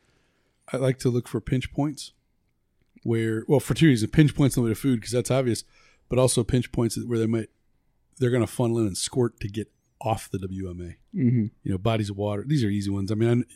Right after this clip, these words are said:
Speaker 1: I, I'm saying these more for listeners. I know you know this. Like, man, bodies of water are easy. If you got one bridge between two ponds, that's, I can't believe I'll set up on places like that and there's not six other guys there.
Speaker 2: Mm-hmm.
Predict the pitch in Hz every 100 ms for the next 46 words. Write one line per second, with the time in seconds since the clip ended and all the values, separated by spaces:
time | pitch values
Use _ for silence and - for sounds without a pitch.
0 | - - 139 160 170 131 131 127 110 123
1 | 113 110 123 131 117 143 95 82 85 -
2 | - _ _ _ _ _ 101 - _ 113
3 | 110 107 127 117 104 104 101 90 87 -
4 | 101 90 85 _ _ _ _ _ _ 101
5 | 123 120 113 113 117 120 110 113 110 -
6 | - - 110 98 120 - 113 117 120 -
7 | - _ _ - 98 - - - _ _
8 | _ _ _ _ _ _ _ - _ _
9 | _ - - - 131 - 135 - 120 113
10 | 107 - 113 117 101 104 92 101 90 101
11 | 101 95 101 92 - - 110 - 101 95
12 | 95 92 87 85 101 _ _ - 135 127
13 | 113